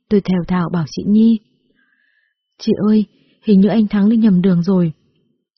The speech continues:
Chị Nhi tỉnh bơ đáp lại lời tôi: "Nhầm làm sao được, ai nhầm chị có thể tin, chứ anh Thắng thì không bao giờ. Mấy ngóc ngách ở cái thành phố này, anh ấy thuộc trong lòng bàn tay, nói gì đến đoạn đường ngắn tí, từ quán đến nhà con Phương.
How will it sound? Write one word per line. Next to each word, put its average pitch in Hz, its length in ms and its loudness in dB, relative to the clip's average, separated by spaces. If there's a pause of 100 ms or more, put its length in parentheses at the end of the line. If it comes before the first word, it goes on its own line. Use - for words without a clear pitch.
Chị 202 200 -2
Nhi 185 240 2
tỉnh 160 220 -2
bơ 190 200 0
đáp 226 180 -6
lại 226 160 -4
lời 180 240 0
tôi: 208 300 0 (560)
"Nhầm 180 200 2
làm 160 160 -2
sao 202 220 -2
được, 190 220 2 (520)
ai 190 240 0
nhầm 196 220 2
chị - 160 -4
có 160 80 -2
thể 202 160 -4
tin, 240 300 0 (300)
chứ 202 120 -4
anh 202 120 0
Thắng 185 200 0
thì 220 80 -4
không 214 180 0
bao 208 180 0
giờ. 175 320 -2 (400)
Mấy 175 200 2
ngóc 247 240 -2
ngách 269 160 -6
ở 165 100 -4
cái 202 100 -6
thành 185 200 0
phố 185 140 -2
này, 202 300 0 (300)
anh 190 160 0
ấy 190 100 2
thuộc 220 280 -2
trong 208 80 -2
lòng 196 200 -2
bàn 170 180 -4
tay, 226 280 -2 (400)
nói 165 320 0
gì 208 80 2
đến 175 140 -2
đoạn 190 220 -4
đường 170 160 -2
ngắn 185 220 -2
tí, 233 260 0 (100)
từ 202 80 -2
quán 190 220 0
đến 233 100 2
nhà 240 140 0
con 220 140 -4 (140)
Phương. 247 240 0